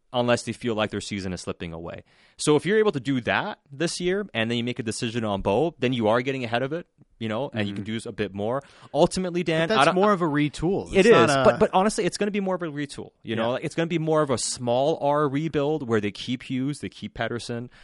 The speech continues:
Speaker 1: uh, they keep Demko, and they probably do end up keeping Miller. They keep those guys, and they do their best to move everybody else out. But I think all along, that's kind of been their thing. Like, I
Speaker 2: Yeah.
Speaker 1: don't think that's changed too much. And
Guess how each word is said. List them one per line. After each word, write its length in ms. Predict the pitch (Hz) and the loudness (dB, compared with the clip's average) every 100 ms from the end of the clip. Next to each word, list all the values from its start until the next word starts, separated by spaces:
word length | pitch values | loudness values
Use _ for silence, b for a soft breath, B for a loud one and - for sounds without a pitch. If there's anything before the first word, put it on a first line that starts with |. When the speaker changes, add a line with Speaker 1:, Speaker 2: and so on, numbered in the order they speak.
| b - | b -12
Speaker 1:
uh, 100 | 90 | -8
they 100 | 101 | -8
keep 300 | - 113 - | -6 -6 -2
Demko, 480 | 113 113 127 127 - _ _ - | -2 0 -2 -2 -4 _ _ -14
and 120 | 101 | -8
they 60 | 92 | -6
probably 340 | - 101 123 | -2 0 0
do 160 | 120 123 | 0 0
end 120 | 135 | 2
up 100 | 139 | 0
keeping 340 | - 156 147 139 | -2 -4 -2 -2
Miller. 320 | 131 143 147 | -4 -6 -8
They 100 | - | -12
keep 240 | - 120 | -8 -4
those 220 | 147 151 | 0 0
guys, 420 | 131 120 107 110 - b b | 0 0 2 -2 -6 b b
and 100 | 107 | -4
they 60 | |
do 180 | 95 110 | -2 -2
their 140 | 113 110 | 0 -2
best 360 | 92 110 113 | 0 0 0
to 80 | 120 | -2
move 180 | 104 101 | -2 0
everybody 320 | 98 90 90 | -2 -2 -4
else 200 | 87 - | -4 -6
out. 200 | 92 - b - | -6 -8 b -4
But 80 | 175 | 0
I 20 | |
think 240 | 247 202 - | 0 -2 -2
all 160 | 156 185 | 0 2
along, 560 | 131 107 135 214 233 - _ | 2 0 0 -2 -6 -16 _
that's 260 | 131 170 - | -4 -4 -2
kind 220 | 175 185 | 0 0
of 80 | 151 | 2
been 220 | 151 160 | 2 2
their 160 | 143 | 0
thing. 320 | 127 196 156 85 | 0 -2 -2 -4
Like, 140 | 120 | -2
I 40 | 139 | 0
Speaker 2:
Yeah. 40 | |
Speaker 1:
don't 140 | 185 | 0
think 180 | 185 180 | 0 -2
that's 260 | 135 143 - | -2 -6 -10
changed 520 | - 156 156 185 - | -6 -4 -2 -4 -4
too 140 | 131 104 | -6 -4
much. 300 | 90 90 - | -6 -8 -6
And 160 | 123 | -6